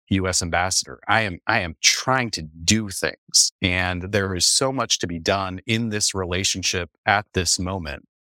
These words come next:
that is an important relationship to the United States. It's an important relationship to the nato alliance, and it's in a precarious place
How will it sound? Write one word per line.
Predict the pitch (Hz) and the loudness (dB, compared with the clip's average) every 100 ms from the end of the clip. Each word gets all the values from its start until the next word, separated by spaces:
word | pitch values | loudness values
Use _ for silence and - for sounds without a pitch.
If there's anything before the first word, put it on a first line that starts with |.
| _ _ _ | _ _ _
that | 104 98 | 2 2
is | 101 | 0
an | 90 | -2
important | 87 82 - 135 120 | -6 -4 0 0 0
relationship | 104 92 92 - 98 92 | -2 0 0 -2 -2 -2
to | - 85 | -2 -2
the | 85 | 0
United | 85 82 82 | 0 0 0
States. | - 98 117 - - - _ _ _ _ - | 2 2 0 0 -2 -4 _ _ _ _ -2
It's | 98 98 | 2 2
an | |
important | 90 87 127 123 120 | 0 -2 -2 0 -2
relationship | 98 92 92 104 92 95 87 _ | -2 0 0 -2 -2 -4 -6 _
to | - | 0
the | 90 87 | 0 0
nato | 90 87 85 | -2 -2 -2
alliance, | 80 82 104 127 - - _ _ - | -2 0 -2 -2 0 -2 _ _ 2
and | 123 143 | 2 2
it's | 151 - | -2 -2
in | 160 | 0
a | 151 165 | -2 -2
precarious | - 165 - - 143 156 165 - | 0 0 0 0 0 -2 -2 -2
place | - - 127 - - | -2 -6 0 0 2